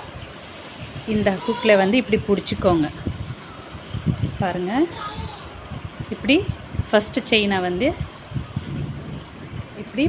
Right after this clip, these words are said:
பிடிச்சிக்கோங்க. இப்போ கீழே இருக்கிற த்ரெட்டை வந்து பொறுமையா மெதுவா இழுத்து விட்டிங்கன்னா, இழுத்து விடும்போது அந்த மேலே இருக்கிற பிடிச்சிருக்கிற ஃபஸ்ட்டு செயின் வந்து மெதுவா கீழே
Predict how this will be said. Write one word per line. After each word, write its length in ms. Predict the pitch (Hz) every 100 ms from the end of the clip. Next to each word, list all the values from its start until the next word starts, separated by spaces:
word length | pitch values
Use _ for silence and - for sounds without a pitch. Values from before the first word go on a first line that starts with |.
| -
பிடிச்சிக்கோங்க. 600 | 220 202 214 208 180 175 247 370 - - - - - - - - - - - - - - - - - - - - -
இப்போ 140 | 202 254 -
கீழே 300 | 240 269 262
இருக்கிற 240 | 220 220 202
த்ரெட்டை 280 | 196 190 208 202
வந்து 160 | 214 190 -
பொறுமையா 420 | 202 202 202 190 - 220
மெதுவா 320 | 190 196 220 269
இழுத்து 220 | 208 190 202
விட்டிங்கன்னா, 440 | 196 190 190 254 392 - - - - - - 247
இழுத்து 280 | 262 262 294 262
விடும்போது 520 | 240 220 202 185 175 302 285
அந்த 160 | 233 208 196
மேலே 240 | 233 277 247
இருக்கிற 240 | - 208 -
பிடிச்சிருக்கிற 440 | 220 - 220 214 196
ஃபஸ்ட்டு 340 | 208 - 254 -
செயின் 280 | 220 214 196
வந்து 220 | 180 277 427 - - - - - - - - - - 247
மெதுவா 300 | 226 240 277 -
கீழே 220 | 233 220